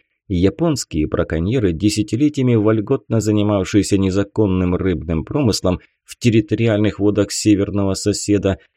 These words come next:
неожиданно для самих себя оказались объектом охоты. Десятки браконьерских судов были конфискованы,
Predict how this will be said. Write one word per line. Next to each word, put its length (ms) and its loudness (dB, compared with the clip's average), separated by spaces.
неожиданно 800 2
для 260 -2
самих 380 -2
себя 300 -2
оказались 800 -2
объектом 720 0
охоты. 480 -2
Десятки 560 0
браконьерских 800 -2
судов 400 0
были 380 4
конфискованы, 1000 0